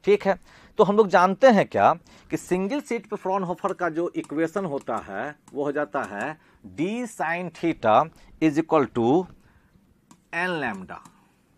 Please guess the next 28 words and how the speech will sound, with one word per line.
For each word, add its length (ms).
और 120
उसमें 540
भी 140
अगर 320
सेंट्रल 500
की 140
बात 200
करेंगे 460
तो 40
n 120
के 100
जगह 200
पर 120
पुट 260
हो 80
जाएगा 560
वन, 280
तो 60
यह 340
इक्वेशन 460
कन्वर्ट 440
हो 80
जाएगा 580
d 200
sin 400
theta 360
बराबर 500
lambda। 400